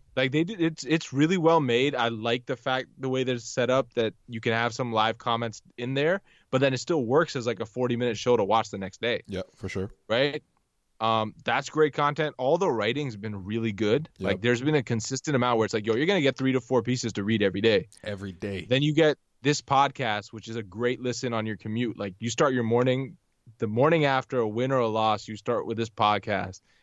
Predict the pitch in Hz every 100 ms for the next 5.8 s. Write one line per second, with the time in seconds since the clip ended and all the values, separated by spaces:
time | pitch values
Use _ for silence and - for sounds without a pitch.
0 | _ 107 107 - 117 113 117 107 - _
1 | - 117 127 117 117 107 113 139 127 131
2 | 165 196 _ _ _ _ _ _ _ 123
3 | 117 110 113 151 220 _ _ _ _ _
4 | _ _ _ - 120 180 - - 208 202
5 | 381 349 226 - 165 - 226 349